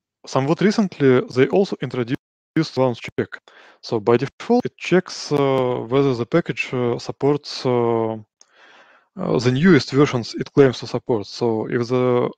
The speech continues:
upper bound is left open, then, uh, it's tested with, uh, the most recent versions. Uh, but since, uh, a few months back, uh, the C I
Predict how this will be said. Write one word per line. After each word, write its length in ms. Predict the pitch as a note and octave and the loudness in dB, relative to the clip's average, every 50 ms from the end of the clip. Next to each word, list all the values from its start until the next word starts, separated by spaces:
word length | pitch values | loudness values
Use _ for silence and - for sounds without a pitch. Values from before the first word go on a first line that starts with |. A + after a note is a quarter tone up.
| _ | _
upper 240 | - C3+ - D3 C3+ | -2 0 2 2 0
bound 380 | A#2+ A#2+ C#3+ D3 C#3+ C3 A#2+ C3+ | 2 4 4 4 4 4 2 0
is 120 | A#2+ A2 | 0 2
left 200 | B2+ C3+ - - - | 2 2 2 2 0
open, 340 | A3 G3+ F#3 - D3 A#2+ A2+ G#2 | -2 0 0 0 -2 -4 -2 0
then, 300 | B2 B2+ B2 B2 B2 A#2+ | 0 0 0 0 -2 -2
uh, 280 | A#2 A#2 A#2 A#2 A2+ D#4+ | -2 0 0 -2 -2 -4
it's 180 | C#4+ C3 - - | -4 -6 -2 4
tested 340 | - D#3 C#3+ - C3+ A#2 - | 4 4 4 4 0 -4 -2
with, 280 | A#2+ A#2+ A#2 G#2+ G#2+ A2+ | 0 0 0 0 -2 -4
uh, 380 | A#2 A#2 A2+ A2+ A2 A2 A2 G#2+ - _ _ _ _ _ _ _ - _ _ _ | -2 0 0 0 0 -2 -4 -6 -8 _ _ _ _ _ _ _ -20 _ _ _
the 140 | - B2 B2+ | 0 2 2
most 200 | C#3 C3+ - C#3 | 2 2 2 2
recent 260 | C#3+ B2+ - A#2+ - | 2 2 2 -2 -4
versions. 540 | - A2+ G#2 - - G#2 F#2 - - - - _ _ _ _ _ _ _ _ _ _ _ _ _ _ _ _ - | -2 -2 -2 -2 -6 -12 -14 -14 -16 -16 -18 _ _ _ _ _ _ _ _ _ _ _ _ _ _ _ _ -2
Uh, 160 | A#2+ A#2 A2 | -2 0 0
but 300 | G#2 G#2+ A#2 A#2 - - | 2 2 2 0 0 -2
since, 360 | - - D3 C#3 - - - | -2 -2 -2 -2 -2 -2 -2
uh, 220 | C#3 B2 B2 B2 - | 0 2 2 2 0
a 40 | - | 0
few 120 | - C#3+ | -2 -2
months 240 | C3 C3 C3 B2 A2+ | 0 0 0 0 0
back, 220 | A#2 D3 F#3 G3+ - - - - _ _ _ _ _ _ _ _ _ _ - - _ _ _ - | 2 2 2 2 0 -4 -12 -20 _ _ _ _ _ _ _ _ _ _ -20 -20 _ _ _ -6
uh, 300 | - - A#2 A2 G#2+ G#2+ - - _ _ _ _ _ _ _ _ _ _ _ _ _ _ _ _ _ _ _ _ _ - | -2 0 0 0 0 -2 -4 -8 _ _ _ _ _ _ _ _ _ _ _ _ _ _ _ _ _ _ _ _ _ -2
the 120 | C3+ B2 | -2 0
C 160 | - - D3 | 2 4 6
I 180 | E3 F#3 F#3+ F#3 | 6 8 6 4